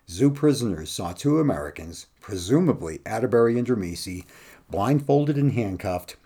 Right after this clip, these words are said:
brought into the zoo in a jeep or truck. According to Dramisi, Atterbury shook his hand and said, "Well, we tried."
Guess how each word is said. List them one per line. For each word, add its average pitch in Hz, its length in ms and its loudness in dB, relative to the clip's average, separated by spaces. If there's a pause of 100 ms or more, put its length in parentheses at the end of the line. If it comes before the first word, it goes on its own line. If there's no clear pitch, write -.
(180)
brought 95 280 -2
into 131 200 -2
the 123 120 2
zoo 98 380 2
in 92 140 -6
a 85 100 -4
jeep 98 240 -4
or 95 80 -4
truck. - 420 -6 (720)
According 151 420 8
to 117 100 -4
Dramisi, 113 760 2
Atterbury 110 500 2
shook 147 220 0
his 139 180 0
hand 131 340 4
and 98 100 -4
said, 101 220 -2
"Well, 104 360 2
we 113 120 2
tried." 120 460 0